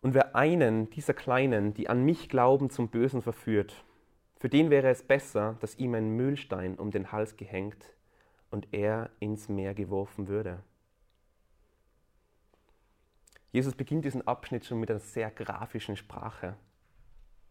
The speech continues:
Jemand, der also einen Kleinen, der Kleine steht hier für einen Junggläubigen oder für einen einfachen Gläubigen, zur Sünde verführt, den wird eine schlimme Strafe treffen.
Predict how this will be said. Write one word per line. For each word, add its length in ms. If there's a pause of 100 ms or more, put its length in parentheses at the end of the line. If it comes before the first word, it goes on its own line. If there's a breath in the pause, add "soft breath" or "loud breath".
(1200 soft breath)
Jemand, 580
der 100
also 240
einen 280
Kleinen, 760 (200)
der 80
Kleine 320
steht 260
hier 160
für 140
einen 340
Junggläubigen 880
oder 280
für 120
einen 260
einfachen 600
Gläubigen, 640 (640 soft breath)
zur 120
Sünde 500
verführt, 800 (1040)
den 280
wird 120
eine 120
schlimme 480
Strafe 640
treffen. 440